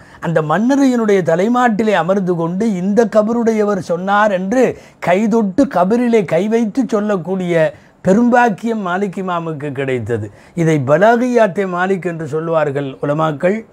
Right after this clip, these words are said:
அதுல ஏராளமான நூற்றுக்கணக்கான ஹதீஸுகள் பலாகியாத்துகள். இந்த கபரிலே உள்ளவர் இப்னு உமர் ரலியல்லாஹு அன்ஹுக்கு சொல்லி,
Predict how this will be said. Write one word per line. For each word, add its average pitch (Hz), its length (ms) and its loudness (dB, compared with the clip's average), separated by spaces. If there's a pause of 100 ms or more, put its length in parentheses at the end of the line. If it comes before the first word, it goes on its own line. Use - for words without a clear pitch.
(320)
அதுல 135 180 0
ஏராளமான 170 720 2
நூற்றுக்கணக்கான 175 880 -2
ஹதீஸுகள் 160 640 -4
பலாகியாத்துகள். 139 920 -2 (1200)
இந்த 160 380 2
கபரிலே 214 520 2
உள்ளவர் 180 720 0
இப்னு 147 300 -2
உமர் 190 300 0
ரலியல்லாஹு 151 680 0
அன்ஹுக்கு 143 420 -6
சொல்லி, 208 420 -4